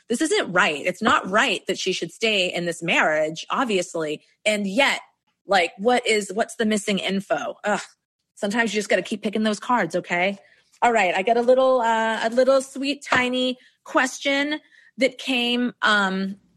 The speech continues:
into my Instagram, okay? It says, um, "I recently just got out of my first gay relationship back in November, sadly, and I wanted to know what love looks for me right now." Oh my God. See, I'm like, I'm like, "Oh my God, your first gay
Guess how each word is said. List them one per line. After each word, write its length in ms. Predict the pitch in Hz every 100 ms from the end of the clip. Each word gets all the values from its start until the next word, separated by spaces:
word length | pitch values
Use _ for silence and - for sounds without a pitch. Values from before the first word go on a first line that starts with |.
| _ -
into 220 | 208 240
my 140 | 247
Instagram, 640 | 196 190 - 175 156 160 -
okay? 580 | 185 - 180 196 262 - _ - -
It 100 | -
says, 320 | 185 185 185
um, 420 | 208 196 185 196 190 - _ _ _ -
"I 60 | 190
recently 600 | 196 240 285 320 339 339
just 240 | 311 -
got 180 | 302 285
out 180 | 233 220
of 160 | 214 202
my 160 | 196
first 640 | 202 - 226 240 269 - 202
gay 220 | 220 214
relationship 840 | 196 190 180 180 185 180 - 175 - - _
back 240 | 214 226 277
in 100 | 262
November, 540 | 254 226 208 185 165
sadly, 720 | 170 185 156 160 160 143 160 - - 240
and 100 | 254
I 100 | 254
wanted 300 | 254 269 277
to 100 | 285
know 100 | 247
what 180 | 233 226
love 200 | 220 196
looks 280 | 190 -
for 80 | -
me 140 | 180 156
right 260 | 151 -
now." 360 | 151 139 107 202 - -
Oh 120 | 349 359
my 160 | 359
God. 300 | 311 302 269 - - -
See, 160 | 339 330
I'm 180 | 294 349
like, 280 | 330 294 - _ -
I'm 200 | 294 359
like, 180 | 320 -
"Oh 60 | 427
my 100 | 523 571
God, 120 | 587 587
your 80 |
first 260 | 571 571
gay 80 | -